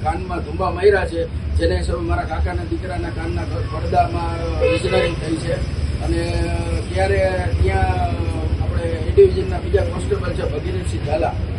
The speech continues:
એ પોતે અહીંયા આવી જતા એને કીધું કે "શું છે મામલો?" તો કે "આને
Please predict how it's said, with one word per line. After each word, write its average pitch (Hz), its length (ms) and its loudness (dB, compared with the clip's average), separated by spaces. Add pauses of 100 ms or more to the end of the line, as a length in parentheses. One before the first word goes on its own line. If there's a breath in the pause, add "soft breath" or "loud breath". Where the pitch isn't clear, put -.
(180)
એ 190 100 4
પોતે 202 300 2
અહીંયા 202 220 6
આવી 196 220 10
જતા 190 240 2
એને - 300 0
કીધું 208 300 8
કે 185 120 -2
"શું - 240 0
છે 185 160 2
મામલો?" 170 320 -6
તો 180 100 -6
કે 175 100 -4
"આને 180 300 -2